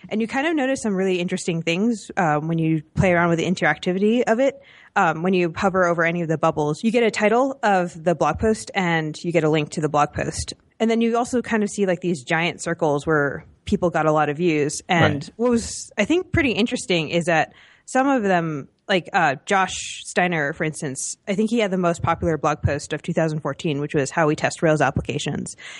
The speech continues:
Speaker 1: It was kind of like a beginner intermediate-ish type of article.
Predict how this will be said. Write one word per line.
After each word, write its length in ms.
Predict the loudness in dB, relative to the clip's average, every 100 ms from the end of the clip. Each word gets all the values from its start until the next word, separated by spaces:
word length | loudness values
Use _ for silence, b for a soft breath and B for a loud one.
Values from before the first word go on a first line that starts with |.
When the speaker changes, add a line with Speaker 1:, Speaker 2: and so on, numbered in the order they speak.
| B
Speaker 1:
It 80 | 2
was 160 | 2 0 -4
kind 200 | 0 2
of 80 | 2
like 180 | 2 2
a 240 | 2 0 -6 -2
beginner 320 | 0 2 2
intermediate-ish 1120 | 2 0 0 2 2 2 2 0 -2 -6 -6 -4
type 180 | -2 -2
of 100 | 0
article. 560 | 2 2 0 -2 -2